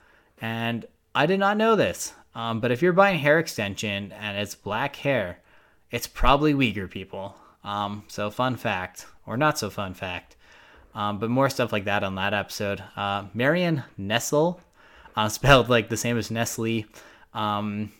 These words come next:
she was also talked about. Um, she, she came out of the leaks of Hillary Clinton's emails. Um, she's a researcher who studies, um, like, food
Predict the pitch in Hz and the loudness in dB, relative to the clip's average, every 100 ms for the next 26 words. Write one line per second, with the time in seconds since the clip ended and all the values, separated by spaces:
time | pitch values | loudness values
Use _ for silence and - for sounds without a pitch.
0 | _ _ - 127 131 131 - - - 107 | _ _ -2 2 4 4 2 -8 -8 -4
1 | - 110 127 147 147 139 113 - 117 123 | 0 2 4 4 4 2 -2 -2 -2 -2
2 | 123 131 - 110 101 98 95 - - 123 | 0 -2 -2 -6 -4 -6 -10 -12 -4 -2
3 | - 151 131 131 123 120 117 110 110 104 | 0 0 0 2 4 2 2 -2 -2 -4
4 | 101 104 104 101 - - - _ - 110 | -6 -4 -4 -6 -10 -20 -20 _ -6 -6
5 | - 101 107 - 113 104 110 101 110 127 | -4 -6 -6 -4 -2 0 -2 -4 -2 -2
6 | 110 110 110 104 107 107 107 131 143 139 | 0 0 -2 -2 -6 -6 -4 0 0 0
7 | - - - 113 107 - 139 131 156 151 | -6 -16 -8 -6 -4 -2 -2 0 0 0
8 | 120 110 - 110 107 113 113 104 - - | -2 -4 -4 -4 -2 0 -2 -4 -10 -20
9 | - _ _ 101 98 95 95 92 - - | -20 _ _ -4 -2 -4 -6 -10 -14 -20
10 | _ - 90 - - 131 135 | _ -14 -14 -10 0 4 4